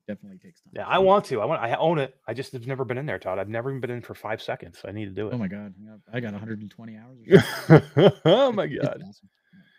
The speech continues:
Speaker 2: Radio Run says, "Finally home." Speaking of batteries, I got my extra Bobo two M two Pro battery today.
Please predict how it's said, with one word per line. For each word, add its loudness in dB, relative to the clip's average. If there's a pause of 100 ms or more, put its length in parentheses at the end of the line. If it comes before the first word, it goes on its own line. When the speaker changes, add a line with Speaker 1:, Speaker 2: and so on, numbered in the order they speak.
(540)
Speaker 2:
Radio 10
Run 8
says, -2
"Finally 2
home." 4
Speaking -4
of -2
batteries, 4
I 2
got 2
my 0
extra -2
Bobo 0
two -6
M -4
two -12
Pro 6
battery 2
today. -4